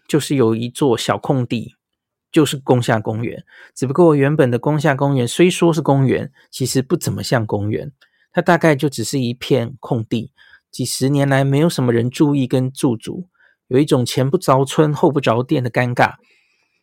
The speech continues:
沿着铁道旁的这块区域，提供给年轻人打篮球、玩滑板，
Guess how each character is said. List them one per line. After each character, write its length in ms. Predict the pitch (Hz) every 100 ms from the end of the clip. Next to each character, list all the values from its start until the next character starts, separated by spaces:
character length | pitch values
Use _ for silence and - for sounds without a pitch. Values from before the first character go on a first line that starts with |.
| -
沿 180 | 139 165
着 120 | 190
铁 240 | - 117
道 200 | 185 156
旁 280 | 135 123 123
的 80 | 135
这 120 | 156
块 200 | 135 139
区 240 | - 139
域， 320 | 127 139 127 - _ - -
提 120 | 131
供 220 | 147 147
给 100 | 135
年 200 | 117 127
轻 180 | 131 160
人 160 | 127 120
打 160 | 117
篮 180 | 113 127
球、 400 | 131 123 120 156
玩 200 | 139 131
滑 220 | 131 123 131
板， 300 | - -